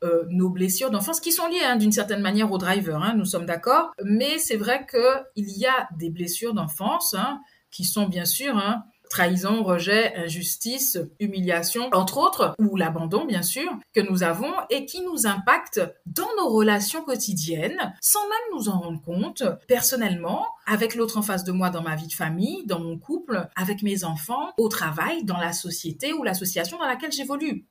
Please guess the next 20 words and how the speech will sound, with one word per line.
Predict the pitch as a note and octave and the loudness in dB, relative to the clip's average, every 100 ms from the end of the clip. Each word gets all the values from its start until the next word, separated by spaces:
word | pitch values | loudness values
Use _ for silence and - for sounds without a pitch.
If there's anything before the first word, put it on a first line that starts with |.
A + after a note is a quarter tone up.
| - | -6
par | E3+ | 0
exemple. | G#3+ F#3+ D3+ - | 2 0 -2 2
Nous | A3 A#3+ A3 | 4 4 2
portons | D4 C#4+ - C#4 | -4 -4 -4 -4
nos | A3+ | -2
blessures | G3+ F#3 - C4 F#4+ A4+ - | 0 0 0 -2 -2 -2 -4
et | G3+ | -2
c'est | G3+ A3+ | 0 0
vrai | C#4 | 0
que | G#3+ | -2
quand | F#3+ - | -2 -4
elles | C4 | -2
ne | A3+ | -2
sont | G3+ F#3 | -2 -4
pas | F3+ D#3 | -4 -4
guéries, | D#3+ D3+ A3+ D#4+ F#4 _ _ _ - | -4 -4 -4 -4 -8 _ _ _ -2
elles | E4 F4 G#3+ | 0 0 0
impactent | G3+ F#3 C#4 D4+ - _ | 0 0 0 0 -8 _
très | - - F#4 | -4 -2 -2
fortement | - C#4 C4+ G3+ G#3 C4 | -2 -4 -4 -4 -2 -2